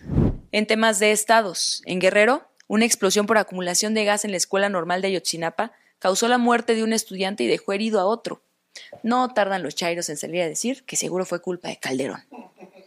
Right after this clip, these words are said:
Según la Fiscalía General del Estado, el incidente ocurrió alrededor de las siete de la mañana en la panadería de la escuela.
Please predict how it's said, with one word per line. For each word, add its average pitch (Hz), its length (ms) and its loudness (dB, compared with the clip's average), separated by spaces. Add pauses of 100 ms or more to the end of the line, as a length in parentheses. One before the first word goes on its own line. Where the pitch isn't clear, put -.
(760)
Según 220 260 2
la 269 100 2
Fiscalía 226 400 4
General 214 360 4
del 220 160 4
Estado, 254 420 8
el 254 140 0
incidente 202 460 0
ocurrió 185 320 2
alrededor 190 440 2
de 196 100 2
las 175 160 2
siete 180 240 0
de 190 40 4
la 190 100 4
mañana 208 420 0
en 208 60 -4
la 180 140 -2
panadería 170 600 -2
de 175 120 -2
la 170 60 -6
escuela. 170 500 -2